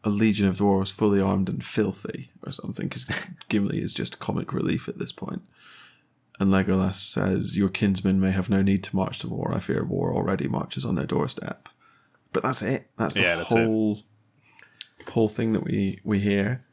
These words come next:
Speaker 2: As a matter of fact, I, th-, I think we're, we're almost meant to, yeah, not, not think that anything's going on. Even though they did film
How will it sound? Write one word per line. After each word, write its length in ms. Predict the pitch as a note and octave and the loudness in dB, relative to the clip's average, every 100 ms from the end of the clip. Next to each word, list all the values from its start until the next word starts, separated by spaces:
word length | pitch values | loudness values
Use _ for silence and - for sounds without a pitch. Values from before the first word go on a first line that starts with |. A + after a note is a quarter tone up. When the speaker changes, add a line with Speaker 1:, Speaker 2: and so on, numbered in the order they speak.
| - | 0
Speaker 2:
As 80 | C#3 | 4
a 60 | |
matter 120 | D#3 D3 | 8 8
of 60 | |
fact, 160 | C#3+ C3+ A#2+ | 6 4 0
I, 40 | |
th-, 120 | - - - - | -6 -8 -8 -6
I 60 | |
think 180 | - D#3+ | 0 2
we're, 380 | B2+ A2+ G2+ F#2+ - _ _ _ _ _ _ _ _ _ - | 6 6 6 2 -2 _ _ _ _ _ _ _ _ _ -6
we're 100 | G2+ | 2
almost 240 | B2 B2 A2+ | 6 6 4
meant 220 | G#2 G2+ | 0 0
to, 200 | C3+ F#2 _ _ _ _ _ _ _ _ _ _ _ _ _ _ _ _ _ | -4 -6 _ _ _ _ _ _ _ _ _ _ _ _ _ _ _ _ _
yeah, 220 | F#2 E2 | -10 -8
not, 300 | D#2+ E2+ - | -6 -6 -8
not 280 | C2+ F2+ - | -8 -8 -8
think 280 | - E2+ - | -6 -6 -6
that 100 | D2+ | -8
anything's 380 | E2+ E2 E2+ D#2+ | -8 -8 -10 -8
going 180 | E2 E2 | -6 -6
on. 80 | D#2 - - | -10 -14 -4
Even 100 | A#2 | 4
though 100 | C#3+ | 6
they 140 | D3+ D3 | 8 6
did 160 | E3 | 6
film 760 | - - - D3+ A#2+ E2+ D#2 D#2 | 2 2 6 8 8 2 -6 -10